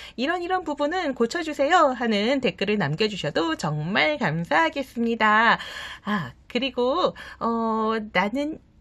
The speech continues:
다음 영상을 좀 제일 빨리 받아보고 싶은데." 하시는 분은 구독하고 알람 설정까지 하셔도 뭐 나쁘지 않을 것 같아요. <laughs> 오늘은 특별히 에필로그가 준비돼 있어요. 아,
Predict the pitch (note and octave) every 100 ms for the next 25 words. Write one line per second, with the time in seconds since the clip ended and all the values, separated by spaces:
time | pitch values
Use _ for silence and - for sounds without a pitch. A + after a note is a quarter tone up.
0 | _ - A3+ D#4 A4 A3 D3+ G3 C#4+ C#4+
1 | A#3 E4 E3+ - - G3+ G#3 G3 G3+ -
2 | F#4+ G4+ E4+ D#4 B3+ A3 G#3+ - G#3 A3
3 | A4 - - A#3+ A#3 A3 F#3+ G3+ E4+ G#4
4 | - G3+ A3+ - G#3 A3 D#4+ - D#3 D#3+
5 | B3 C4 A3+ G#3+ G3 F3+ E3+ B3+ D#4 C#4+
6 | C#4+ G#4+ A4 D#4 G3 E3+ - G#3+ G#3+ B3
7 | C#4+ - A#4 G#3 F#3+ G#3 A3 - E4+ A#4
8 | - F#3+ F#3 F4 A3 - - D4 D#4 -
9 | F#4+ - - - - - A4 A4 D4 -
10 | B3+ A3+ E3+ G3+ - E3 - F4 F4 C4
11 | D#3 D#3 - F#3+ A3+ D#4+ G#3 - C#3+ D3
12 | F3 - - - - E3 D#3 D3 -